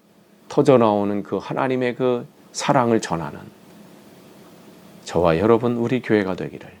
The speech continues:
간절히 축원합니다. 기도하겠습니다. 하나님, 감사합니다. 오늘도 새날을 쉬고 또 하나님 말씀과 기도로 하루를 시작하게 하시니 감사합니다.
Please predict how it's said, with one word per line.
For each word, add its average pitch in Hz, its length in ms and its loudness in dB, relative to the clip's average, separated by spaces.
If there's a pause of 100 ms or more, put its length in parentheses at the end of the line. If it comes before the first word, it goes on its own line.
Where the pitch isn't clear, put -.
(240)
간절히 85 420 -12
축원합니다. - 760 -12 (440)
기도하겠습니다. - 920 -2 (840)
하나님, 107 300 2
감사합니다. 92 1080 -2 (960)
오늘도 95 340 4
새날을 117 480 4
쉬고 80 580 -2 (800)
또 82 480 0 (640)
하나님 101 400 2
말씀과 90 500 0
기도로 110 680 2 (220)
하루를 90 320 -8
시작하게 87 520 -8
하시니 82 280 -10
감사합니다. 85 880 -10